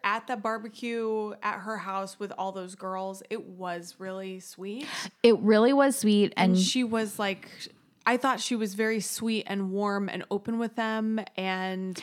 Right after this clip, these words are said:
Speaker 1: it was another example to me of her, like, really craving some kind of female, like, companionship
Speaker 2: Yeah,
Speaker 1: or
Speaker 2: 'cause it was all,
Speaker 1: bonding.
Speaker 2: it was all teenage girls.
Speaker 1: It was all teenage girls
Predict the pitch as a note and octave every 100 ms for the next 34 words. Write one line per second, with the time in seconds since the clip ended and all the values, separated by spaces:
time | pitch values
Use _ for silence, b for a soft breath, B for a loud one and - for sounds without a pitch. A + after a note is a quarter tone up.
0 | B B B B _ _ A3+ A#3+ A#3 G#3+
1 | A3+ G#3+ G#3+ B3 A#3+ G#3+ A#3 A#3 B3 -
2 | A#3 C#4 D4 - G#3+ F#3 A3+ A#3+ A3+ G#3
3 | G3+ G3 A3 A3+ A#3 A#3+ - - A3 A#3+
4 | A#3 G#3+ G#3 A3 G#3+ - G#3 G#3+ F#3+ -
5 | - G3+ G3+ G3 F#3+ F#3 F#3 F#3 G3+ -
6 | F#3 F3 - - _ - G#3 D#3+ F#3+ G3
7 | F#3 G3 G#3 G#3 A3 G3+ G3+ G#3+ G#3+ E3+
8 | F#3+ F#3 G3 G#3 G#3 G3 - F3+ F3+ E3
9 | - D3 D3 - E3 F#4+ F#4+ G4+ G4+ -
10 | F4+ G4+ D#4+ F#3+ F3 -